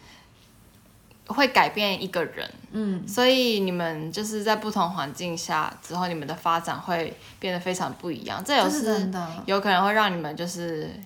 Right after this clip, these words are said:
Speaker 1: 分道扬镳的一个，一个原因啦。
Speaker 2: 对，对，对，对。
Speaker 1: 可是其实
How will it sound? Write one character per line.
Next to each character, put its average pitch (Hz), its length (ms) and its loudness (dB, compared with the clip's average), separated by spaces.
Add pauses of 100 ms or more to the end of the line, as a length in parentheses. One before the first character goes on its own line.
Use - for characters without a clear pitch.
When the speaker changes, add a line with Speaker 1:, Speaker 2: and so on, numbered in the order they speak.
(140)
Speaker 1:
分 185 240 0
道 185 240 8
扬 143 240 -6
镳 151 180 -2
的 160 80 -4
一 160 140 -2
个， 254 80 4
一 269 160 2
个 226 180 6
原 175 460 0
因 190 180 -2
啦。 - 240 0
Speaker 2:
对， 202 120 -4
对， 180 180 -4
对， 170 80 -6
对。 165 140 -6
Speaker 1:
可 247 80 -2
是 330 300 0
其 247 200 -2
实 220 420 -4